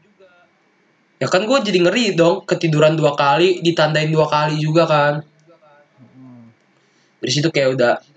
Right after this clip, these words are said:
Speaker 1: ya udah bete aja sih bawaan. Terus juga
Speaker 2: Jadi lu nggak mood tuh untuk, untuk hari ini.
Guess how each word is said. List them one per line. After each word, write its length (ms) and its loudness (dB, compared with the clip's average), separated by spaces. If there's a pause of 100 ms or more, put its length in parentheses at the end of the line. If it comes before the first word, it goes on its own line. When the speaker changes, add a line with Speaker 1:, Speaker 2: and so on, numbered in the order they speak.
Speaker 1:
ya 240 2
udah 160 -2
bete 320 0
aja 240 0
sih 160 2
bawaan. 560 2 (1400)
Terus 240 -2
juga 320 2
Speaker 2:
Jadi 80 -16
lu 160 -16
nggak 160 -14
mood 160 -16
tuh 160 -14
untuk, 240 -20
untuk 240 -20
hari 320 -20
ini. 120 -20